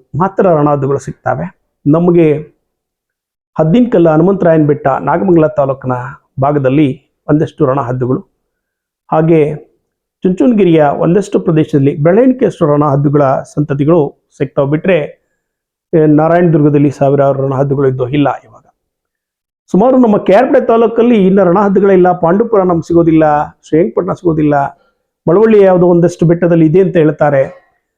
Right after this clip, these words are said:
ಇವಾಗ ರಾಮ, ನಮ್ಮ ರಾಮನಗರದಲ್ಲಿ ಒಂದಷ್ಟು ರಣಹದ್ದುಗಳು ಬೆರಳೆಣಿಕೆಯಷ್ಟು ಇದಾವೆ ಅಂತ ಹೇಳ್ತಾರೆ.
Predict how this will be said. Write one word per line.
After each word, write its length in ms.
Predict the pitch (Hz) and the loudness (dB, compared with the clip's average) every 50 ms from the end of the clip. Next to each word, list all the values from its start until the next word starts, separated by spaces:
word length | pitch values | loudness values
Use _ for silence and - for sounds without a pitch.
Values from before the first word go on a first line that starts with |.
| _ _ _ _ _ _ - | _ _ _ _ _ _ 0
ಇವಾಗ 460 | 175 180 175 180 175 170 165 151 151 | 0 2 2 4 2 2 2 2 2
ರಾಮ, 320 | 160 170 175 190 208 180 165 156 151 147 147 147 165 | 0 0 0 2 2 2 2 0 0 -2 -4 -2 -2
ನಮ್ಮ 480 | 160 151 156 165 160 151 151 151 151 143 127 - - _ _ _ _ _ _ _ - 151 143 | -2 -2 0 -2 -2 -2 -2 -4 -4 -8 -10 -14 -18 _ _ _ _ _ _ _ -2 0 0
ರಾಮನಗರದಲ್ಲಿ 640 | 151 165 202 233 220 214 185 190 170 170 165 156 | 2 2 2 2 2 2 2 2 2 2 2 2
ಒಂದಷ್ಟು 360 | 151 151 165 165 - - 165 | 2 0 -2 -2 -2 -2 0
ರಣಹದ್ದುಗಳು 520 | 151 147 147 151 156 147 151 151 147 143 139 | 0 0 0 0 -2 0 0 2 2 2 2
ಬೆರಳೆಣಿಕೆಯಷ್ಟು 680 | 131 143 151 165 190 196 190 196 196 175 - - 151 | 2 0 0 2 2 0 0 -2 -2 -4 -2 -4 -2
ಇದಾವೆ 220 | 147 143 139 143 | -2 -2 -2 -4
ಅಂತ 160 | 135 131 131 | -8 -8 -8
ಹೇಳ್ತಾರೆ. 580 | 139 131 135 - 135 127 123 120 120 _ _ _ | -8 -8 -8 -6 -6 -6 -6 -6 -8 _ _ _